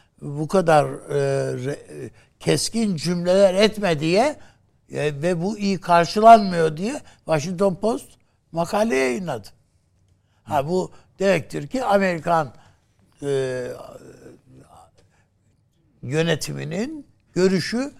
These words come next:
kardeşim, yani bu barışa mesafeli durmasının, bu adamın, ya Kırım'ı da vermezseniz olmaz bu iş diyor. Öbürünü işte Putin'le görüşmem, Putin gitsin başkası gelsin falan.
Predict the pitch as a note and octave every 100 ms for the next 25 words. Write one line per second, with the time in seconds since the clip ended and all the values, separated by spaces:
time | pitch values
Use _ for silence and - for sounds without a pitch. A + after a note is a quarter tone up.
0 | _ _ E3+ F#3+ G3 E3+ D#3 C#3 D3+ E3
1 | D#3+ C#3 E3 A#3 - - _ - D3+ E3+
2 | F3 - A3 F#3+ F3 E3+ F#3 F3 E3+ F#3+
3 | G#3 F#3+ F3+ F3 C#3 A2+ _ _ _ _
4 | _ _ B2 C#3+ D#3 - D#3+ D3+ D3 C#3+
5 | D3+ E3 F#3 D3+ D3 F#3 A#3 - _ -
6 | D#3+ D#3 - A3 A#3 A3 G3+ G#3 G#3 G#3
7 | G3 - F3+ A3 A#3+ A#3+ B3+ C#4+ A#3+ G#3
8 | F#3+ D3 - C3 A2 - _ _ E3+ F#3+
9 | A3 G#3 A3 B3 G3 F3+ - G3+ F3 -
10 | _ - A#3 F#3 A#3 G#3+ G#3 F#3+ G3+ G3
11 | G#3+ A#3 A3 G3 E3+ F#3 G3+ G3 F#3+ -
12 | G#3+ G#3+ G3+ F#3 G3+ F#3 F#3+ D3+ A#2 -
13 | - D#3+